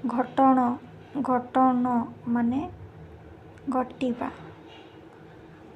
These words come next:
ଚରିତ ମାନେ କଥା ବା ବିଷୟ। ଚରିତ୍ର ମାନେ ନୈତିକ ସ୍ୱଭାବ।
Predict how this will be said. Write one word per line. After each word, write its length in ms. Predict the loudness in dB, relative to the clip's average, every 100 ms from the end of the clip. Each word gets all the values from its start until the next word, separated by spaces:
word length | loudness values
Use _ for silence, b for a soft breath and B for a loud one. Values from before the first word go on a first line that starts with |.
| -6
ଚରିତ 540 | 4 6 6 4 4 2 0 -2
ମାନେ 220 | -2 0 -2 -2
କଥା 420 | -2 -2 -6 -2
ବା 120 | 2 2
ବିଷୟ। 580 | 0 -4 -4 -2 -2 -4 -8 -14 -16 B B B B -12 2
ଚରିତ୍ର 520 | 4 6 4 2 0 0 0
ମାନେ 280 | 0 2 2 2
ନୈତିକ 680 | 2 0 -2 -6 -6 -2 -2
ସ୍ୱଭାବ। 480 | -2 -4 -6 -6 -10